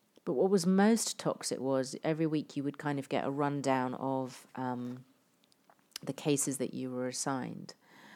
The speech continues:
And I d-, I didn't mind that at all. I was happy to take on the cases and send healing and do it with love and as,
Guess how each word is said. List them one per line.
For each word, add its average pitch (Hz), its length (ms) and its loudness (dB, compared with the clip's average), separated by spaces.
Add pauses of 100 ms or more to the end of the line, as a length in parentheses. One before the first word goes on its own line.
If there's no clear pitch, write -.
(280)
And 165 140 2
I 208 100 6
d-, - 140 -4
I 160 140 2
didn't 165 260 0
mind 123 260 -6
that 139 220 0
at - 200 -4
all. 175 200 6
I 135 100 2
was 135 120 -4
happy 143 280 -2
to - 140 -10
take 131 280 -4
on 127 120 -6
the 127 80 -8
cases 127 600 -4 (100)
and 123 340 -6
send 127 340 -4
healing 123 480 -4
and 123 120 -8
do 127 100 -2
it - 180 -4
with 123 80 -4
love 120 440 -4 (500)
and 123 160 -6
as, - 160 -4